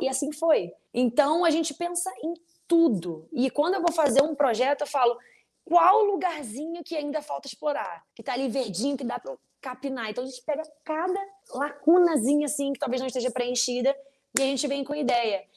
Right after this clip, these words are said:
E aí, depois, o que a gente tem de, de Instagrams que falam sobre estratégias, replicando essa estratégia e pegando um público novo, não dá nem pra contar. Então, é muito legal isso, sabe?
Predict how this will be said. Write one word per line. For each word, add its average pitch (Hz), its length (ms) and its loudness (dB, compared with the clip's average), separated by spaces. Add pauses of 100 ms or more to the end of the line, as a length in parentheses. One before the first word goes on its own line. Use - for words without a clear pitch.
(160)
E 247 100 0
aí, 285 220 6
depois, 294 400 2
o 277 40 -4
que - 80 -4
a 262 40 -2
gente 311 240 -4
tem 269 400 -2
de, 220 560 -4
de 196 600 -4 (320)
Instagrams 233 880 0
que 220 120 -6
falam 240 280 0
sobre 220 220 -4
estratégias, 190 840 -6
replicando 254 720 0
essa 220 180 -4
estratégia 185 540 -8 (280)
e - 60 -8
pegando 294 520 4
um 254 180 0 (180)
público 233 400 0
novo, 208 520 -4 (180)
não 214 240 -2
dá 247 160 6
nem 277 100 4
pra 311 140 4
contar. 311 520 2
Então, 247 340 -2 (100)
é 285 60 2
muito 392 300 2
legal 220 400 6
isso, 190 260 -8
sabe? 214 440 -2